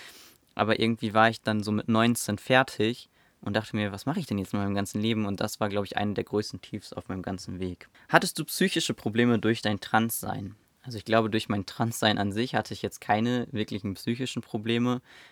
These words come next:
Ich hatte aber schon durchaus psychische Probleme, als ich noch nicht wusste, dass ich trans bin und, ähm, ich relativ viel Mobbing auch erfahren habe. Wie gehst du mit Kinderfotos um? Hängst du sie auf oder vermeidest du sie? Ähm, also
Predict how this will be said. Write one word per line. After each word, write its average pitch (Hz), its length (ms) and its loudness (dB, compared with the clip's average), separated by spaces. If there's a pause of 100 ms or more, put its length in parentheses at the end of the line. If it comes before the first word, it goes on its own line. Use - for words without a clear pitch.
Ich - 100 -10
hatte 110 180 2
aber 101 160 0
schon 117 420 2
durchaus 104 420 0
psychische - 460 -6
Probleme, 104 560 0
als 101 160 -2
ich 98 80 -6
noch 98 120 -2
nicht 95 120 -6
wusste, 135 240 -2
dass 101 180 -2
ich 87 100 -10
trans 95 420 -4
bin 113 320 2 (500)
und, 101 440 -4
ähm, 98 320 -2
ich - 160 -8
relativ 110 380 0
viel 101 160 0
Mobbing 101 360 0
auch - 200 -6
erfahren - 380 -10 (140)
habe. - 160 -14 (320)
Wie 156 220 2
gehst 165 300 6
du 135 60 2
mit 135 160 4
Kinderfotos 98 720 0
um? 90 220 -4
Hängst 131 320 -2
du 131 60 0
sie 113 200 -2
auf 131 280 4
oder 117 220 0
vermeidest 95 540 4
du - 60 -6
sie? - 260 -8 (480)
Ähm, 98 420 -4 (200)
also 110 300 4